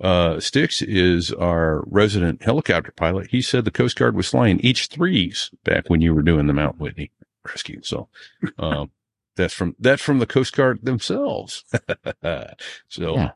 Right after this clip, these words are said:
Speaker 1: we also
Speaker 2: Thanks,
Speaker 1: have a
Speaker 2: Dave.
Speaker 1: new, uh, location to go get some cool So There I Was merchandise. We've got clocks and hats and mugs and koozies and, uh, a rug and a beach towel and a cool bunch of
Speaker 2: Bikini.
Speaker 1: other stuff. A bikini, yeah.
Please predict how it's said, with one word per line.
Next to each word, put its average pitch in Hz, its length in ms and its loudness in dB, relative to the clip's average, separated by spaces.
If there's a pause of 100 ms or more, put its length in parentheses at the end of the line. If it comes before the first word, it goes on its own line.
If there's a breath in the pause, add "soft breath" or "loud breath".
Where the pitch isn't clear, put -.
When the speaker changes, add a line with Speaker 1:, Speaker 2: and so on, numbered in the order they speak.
Speaker 1:
we 101 140 4
also 104 240 0
Speaker 2:
Thanks, 107 120 4
Speaker 1:
have 104 100 4
a 82 60 2
Speaker 2:
Dave. 87 180 4
Speaker 1:
new, 101 520 4
uh, 95 120 2
location 104 520 0
to 85 80 0
go 110 160 4
get 101 160 2
some 87 160 -4
cool 135 340 2
So - 240 0
There 110 200 4
I 104 100 4
Was 92 340 2
merchandise. - 720 0
We've 107 200 2
got 65 300 0
clocks 78 460 -4
and - 140 -12
hats 87 360 -2
and 69 140 -8
mugs 80 480 2 (100)
and 71 480 -8
koozies 87 680 2
and, 71 480 -8 (680 loud breath)
uh, - 380 -8
a - 140 -8
rug 90 400 4
and 78 100 -6
a - 20 -8
beach 127 300 0
towel 82 340 -8
and 85 100 -8
a 82 60 -10
cool - 220 -2
bunch 98 200 0
of 104 60 4
Speaker 2:
Bikini. 104 280 4
Speaker 1:
other 127 120 -2
stuff. - 440 -14
A 85 60 -12
bikini, 143 500 0
yeah. 139 320 -6